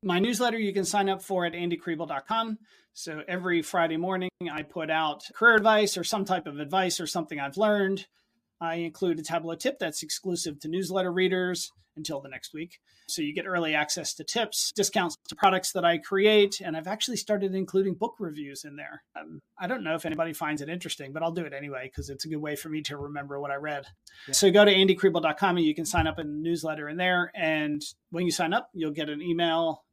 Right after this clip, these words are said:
Speaker 1: and that has a link to a free ebook as well.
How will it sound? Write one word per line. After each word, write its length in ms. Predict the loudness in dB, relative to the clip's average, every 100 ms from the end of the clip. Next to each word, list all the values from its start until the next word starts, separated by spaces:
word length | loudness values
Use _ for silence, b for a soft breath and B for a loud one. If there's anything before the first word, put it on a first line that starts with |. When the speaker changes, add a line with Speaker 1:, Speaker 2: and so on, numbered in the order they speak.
| -14
Speaker 1:
and 300 | -10 -10 -8
that 100 | -6
has 280 | -6 -6 -10 -10
a 200 | -10 -6
link 240 | -6 -8
to 120 | -8 -10
a 40 |
free 340 | -6 -6 -4
ebook 300 | -4 -4 -6 _ -14
as 160 | -6
well. 240 | -2 -2